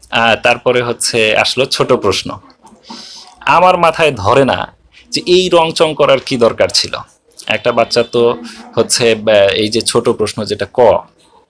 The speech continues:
ক এর ভেতরেই তো, আহ, ইয়ে আছে, আহ, কি বলবো যে, আহ, ছোট প্রশ্ন বা হচ্ছে এক কথায় প্রকাশ, এটা ছিল, আছে।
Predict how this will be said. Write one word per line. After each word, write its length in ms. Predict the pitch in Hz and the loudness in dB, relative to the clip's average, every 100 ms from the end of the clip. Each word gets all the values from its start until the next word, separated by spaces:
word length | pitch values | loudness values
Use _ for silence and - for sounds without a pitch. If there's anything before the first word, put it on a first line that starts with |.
| - - - - - | -20 -20 -20 -20 0
ক 160 | 117 | 2
এর 200 | 123 135 | 4 2
ভেতরেই 480 | 131 120 131 135 151 | -2 -6 -4 -2 -2
তো, 340 | 156 165 196 196 - - - - 208 | -2 0 0 -4 -14 -16 -20 -18 -8
আহ, 360 | 208 95 95 - - - - - - | -4 -2 -4 -6 -14 -20 -20 -20 -4
ইয়ে 160 | 120 | 4
আছে, 340 | 117 98 - 92 | 4 4 0 -6
আহ, 580 | 98 _ - _ - 98 | -10 _ -20 _ -10 -2
কি 340 | 101 98 98 | 2 4 4
বলবো 220 | 98 101 | 0 -4
যে, 340 | 98 98 90 - - - - - - | -4 -2 -2 -6 -14 -14 -14 -14 -16
আহ, 600 | - 92 85 85 85 85 - - - 92 - | -12 -10 -8 -10 -12 -16 -18 -20 -20 -20 -12
ছোট 220 | - 135 | -4 0
প্রশ্ন 500 | 127 120 110 - 120 | 0 0 -2 -2 -4
বা 160 | 120 107 | -2 -2
হচ্ছে 320 | 95 95 - | -4 -8 -2
এক 120 | 110 - | -2 -2
কথায় 280 | 104 - 98 | -8 -6 -10
প্রকাশ, 380 | 101 92 120 | -8 -4 -4
এটা 300 | 110 107 123 196 - - _ - | -4 -4 -6 -8 -20 -20 _ -4
ছিল, 300 | - 107 90 - _ | 0 0 -2 -8 _
আছে। 280 | 95 - - | -4 -4 -6